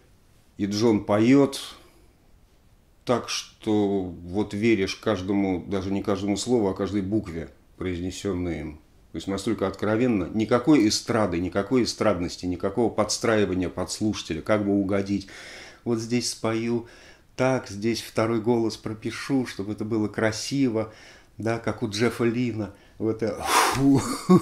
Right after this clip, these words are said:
вырвалось. <laughs> Вот это, чтобы было красивенько, чтобы это покупали, крутили по радио, чтобы женщины и мужчины утром включали радио, и там льется вот эта божественная музыка. Ничего подобного.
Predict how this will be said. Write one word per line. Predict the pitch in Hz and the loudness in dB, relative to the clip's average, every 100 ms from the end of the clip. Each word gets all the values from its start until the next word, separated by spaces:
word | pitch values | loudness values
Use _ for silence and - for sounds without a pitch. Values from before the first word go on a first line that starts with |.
| - | 8
вырвалось. | 190 - 180 151 131 131 135 127 110 110 131 135 - | 8 10 10 10 8 6 6 6 4 2 -2 -4 4
<laughs> | 151 165 170 170 - 143 - - - - | 8 10 8 4 4 -4 -4 -6 -6 -6
Вот | - - 107 127 | -4 -6 -4 -2
это, | 123 - - - 165 110 | -2 -4 -14 -16 -10 -8
чтобы | - 113 | -4 -4
было | 110 110 | 0 0
красивенько, | 104 110 107 - 151 117 104 | 0 0 0 0 0 0 -4
чтобы | 92 104 | -6 -4
это | 92 | -6
покупали, | - - 113 131 131 113 | -8 -6 -4 -2 -2 -4
крутили | 101 98 107 101 | -8 -8 -4 -4
по | 95 98 | -2 -2
радио, | 113 123 101 95 | -2 -2 -2 -4
чтобы | 90 104 95 95 - - - - - - | -4 -4 -4 -6 -10 -18 -14 -12 -12 -6
женщины | 98 107 123 - 110 107 | -4 0 0 0 -2 0
и | 104 | 4
мужчины | 110 - - 143 131 110 104 - - - - | 4 4 2 2 2 0 -4 -14 -20 -20 -8
утром | 120 107 104 | -6 -4 -6
включали | 101 110 107 104 | -4 -4 0 0
радио, | 101 117 123 101 | 0 0 -2 -2
и | 98 | -2
там | 101 98 | -2 -2
льется | 101 110 101 - | 2 2 0 -2
вот | 101 | -6
эта | 95 | -6
божественная | 90 101 101 - 98 101 | -4 -4 -4 -6 -4 0
музыка. | 104 127 107 107 | 0 0 -2 0
Ничего | 113 113 127 | 0 2 2
подобного. | - 110 104 82 76 76 76 | 2 2 2 0 -4 -8 -8